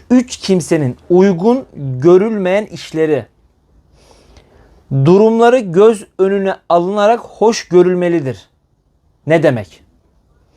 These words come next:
Diyor ki iyileşene kadar hasta. Şimdi şu an o hastaneki durumu nasıl?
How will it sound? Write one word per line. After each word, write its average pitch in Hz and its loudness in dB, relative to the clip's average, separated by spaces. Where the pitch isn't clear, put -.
Diyor 302 4
ki 139 -4
iyileşene 214 2
kadar 202 -4
hasta. 170 -4
Şimdi 226 -2
şu - -2
an - 2
o 233 4
hastaneki 226 -2
durumu 233 -4
nasıl? 233 -2